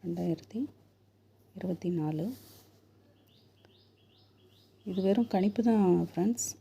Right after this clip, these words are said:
இந்த உறுதியெல்லாம் இது வரும் அப்படின்லாம் சொல்ல முடியாது. நீங்க எடுக்கிற கெஸ்ஸிங்கோட இது கம்பேர் பண்ணி பார்த்துக்கோங்க. திங்கட்கிழமை பார்த்தீங்கன்னா, பெரும்பாலும் வந்து உங்களுக்கு டபுள்ஸ் நம்பர் இந்த மாதிரி தான் வரும்.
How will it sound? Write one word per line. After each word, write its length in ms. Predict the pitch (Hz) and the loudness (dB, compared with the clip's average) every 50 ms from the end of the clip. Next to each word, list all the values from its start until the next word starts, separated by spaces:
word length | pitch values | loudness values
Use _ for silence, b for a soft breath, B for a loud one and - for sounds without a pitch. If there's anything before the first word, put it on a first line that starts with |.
| _ _ _ _ _ - | _ _ _ _ _ -8
இந்த 340 | 180 175 180 180 180 180 180 | -6 -4 -4 -4 -4 -2 0
உறுதியெல்லாம் 680 | 170 175 175 175 190 196 214 208 196 190 196 214 202 185 | 0 2 2 2 4 4 6 6 6 6 6 6 4 4
இது 240 | 180 - 165 165 165 | 2 0 -2 0 0
வரும் 360 | 160 165 165 180 180 185 185 | 0 0 0 2 2 2 2
அப்படின்லாம் 480 | 175 160 160 170 170 170 165 180 190 - | 0 2 2 2 2 4 2 0 0 -2
சொல்ல 160 | 170 170 170 | -2 2 2
முடியாது. 560 | 170 170 165 170 165 160 156 156 - 196 262 - - b b b b b b b b b b b - | 2 2 2 0 -4 -6 -6 -4 -4 -4 -4 -4 -8 b b b b b b b b b b b -6
நீங்க 240 | 180 175 190 180 180 | -4 -2 0 0 2
எடுக்கிற 340 | 180 175 196 202 - 240 220 | 2 2 0 0 0 0 2
கெஸ்ஸிங்கோட 520 | 180 170 170 170 - - 196 190 185 185 214 | 2 0 0 0 2 2 2 4 4 4 4
இது 200 | 220 208 170 170 - | 4 4 4 4 2
கம்பேர் 300 | 170 160 - 185 170 - | 0 2 2 2 0 2
பண்ணி 160 | - 170 170 | 2 0 2
பார்த்துக்கோங்க. 680 | 170 175 170 - - 170 175 170 165 165 175 214 262 - - - _ _ _ _ _ _ _ b b b b b b b b b b | 0 0 -2 -4 -4 -2 0 2 2 2 2 0 -4 -10 -18 -20 _ _ _ _ _ _ _ b b b b b b b b b b
திங்கட்கிழமை 520 | - 208 202 214 233 233 240 226 208 190 185 | -2 0 2 4 4 4 4 4 4 2 2
பார்த்தீங்கன்னா, 460 | 185 185 175 - - 185 190 202 226 | 2 2 0 0 0 0 2 2 2
பெரும்பாலும் 500 | 202 208 185 190 180 175 180 185 196 202 | 2 2 2 2 2 2 4 4 4 4
வந்து 500 | 202 180 180 175 - 226 214 202 185 175 | 4 4 2 2 4 4 6 6 8 8
உங்களுக்கு 340 | 170 165 160 165 165 156 - | 8 8 6 4 2 0 0
டபுள்ஸ் 460 | 160 165 170 165 180 185 190 - - | 2 2 4 4 4 2 0 2 4
நம்பர் 340 | 180 170 165 170 170 170 175 | 4 4 4 4 4 6 6
இந்த 160 | 170 165 170 | 6 6 8
மாதிரி 200 | 175 175 175 170 | 6 6 6 6
தான் 180 | 175 180 180 175 | 4 4 4 4
வரும். 320 | 165 160 156 160 196 247 | 4 2 2 2 0 0